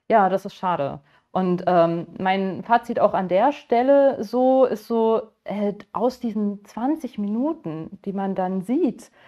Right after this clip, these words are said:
ähm, entsteht ein Eindruck, der, äh, den man durchaus kritisieren kann, klar, keine Frage, ne? Ähm,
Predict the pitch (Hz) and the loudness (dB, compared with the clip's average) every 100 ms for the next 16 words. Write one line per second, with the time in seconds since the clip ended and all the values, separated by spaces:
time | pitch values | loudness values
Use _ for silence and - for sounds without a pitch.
0 | - _ - 196 190 185 - 196 - 294 | -20 _ 4 4 4 0 -4 -6 -2 -2
1 | 311 - 208 269 311 262 294 403 427 - | -2 -2 0 2 2 4 4 4 2 -10
2 | _ _ _ _ 208 202 196 196 196 190 | _ _ _ _ 6 8 8 8 8 8
3 | 185 190 190 175 - - 214 220 180 - | 6 2 2 0 -2 -2 0 4 4 2
4 | 185 156 208 226 147 - 147 180 180 - | -6 -4 -4 -4 -6 -14 -8 -2 -2 -2
5 | - 151 156 - 196 247 311 370 233 196 | -8 -10 -6 0 4 6 6 4 2 2
6 | 320 - - - _ 214 214 208 208 | 2 -2 -20 -20 _ 6 8 6 2